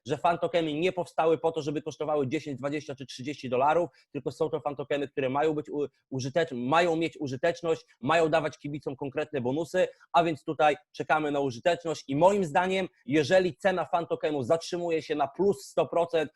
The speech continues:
a więc robi sto procent od fa-, od fazy F T O, jest to, jest to bardzo dobra cena. E, to, co jest powyżej, jest to oczywiście dzisiaj wartość w stu procentach spekulacyjna.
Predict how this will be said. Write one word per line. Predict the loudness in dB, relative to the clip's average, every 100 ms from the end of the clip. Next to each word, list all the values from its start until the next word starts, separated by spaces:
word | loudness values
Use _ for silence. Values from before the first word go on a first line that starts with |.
| _
a | -4
więc | -2 -2
robi | -2 -2
sto | -2 -4
procent | -4 -6 -6
od | -10 -2
fa-, | 0 0 -2
od | -6 0
fazy | 2 2 2 0 -2 0
F | 0 2
T | 4
O, | 4 2 _
jest | 0 0 2
to, | 0 0 -2
jest | -4
to | 0
bardzo | 0 2 2
dobra | 0 0
cena. | 0 0 2 -2 -4 -8
E, | -2 -2 0
to, | -2
co | 2 0
jest | 0
powyżej, | -2 -2 0 0 -4 _
jest | -2 -2
to | -2
oczywiście | -6 -6 -8 -10
dzisiaj | -8 -4 -2
wartość | -2 -2 -10 _ _
w | -8
stu | -6
procentach | -4 -2 -2 -2 -4 -6 _
spekulacyjna. | -20 -4 0 0 0 0 -2 -4 -6